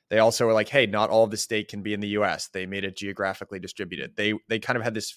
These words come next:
forcing function of all the stake flowed into Lido, and then Lido set these rules and pushed it out. Whereas if you had just allowed it to naturally accumulate, you saw this with Bitcoin, like, all the mining just went to a relatively small region in China.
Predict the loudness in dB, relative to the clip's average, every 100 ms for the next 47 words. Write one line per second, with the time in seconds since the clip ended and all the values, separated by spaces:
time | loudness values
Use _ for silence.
0 | _ -2 0 -2 -6 -8 -8 -6 -6 -6
1 | -6 0 0 0 -4 0 0 -2 -4 -2
2 | -2 -6 -6 -4 0 2 0 -2 _ _
3 | _ -8 -6 -2 2 2 2 -2 -6 -6
4 | -12 -6 -2 -2 -2 -6 -12 -12 -12 -6
5 | 0 0 0 -4 -6 -8 0 0 2 -2
6 | -4 -12 _ _ _ -2 4 6 4 0
7 | -6 -4 -2 -2 -4 -8 _ _ _ _
8 | -2 0 0 -2 -2 0 0 -2 -6 _
9 | -10 -6 -4 -2 -2 -4 -4 0 2 0
10 | -4 -4 -4 -4 -6 -6 -8 -14 _ _
11 | -8 -4 0 2 2 -2 0 0 -4 -8
12 | -8 -8 -8 -10 -6 -6 -8 -6 -6 -6
13 | -10 -10 -6 -6 -6 -8 -16 -18 -12 -12
14 | -12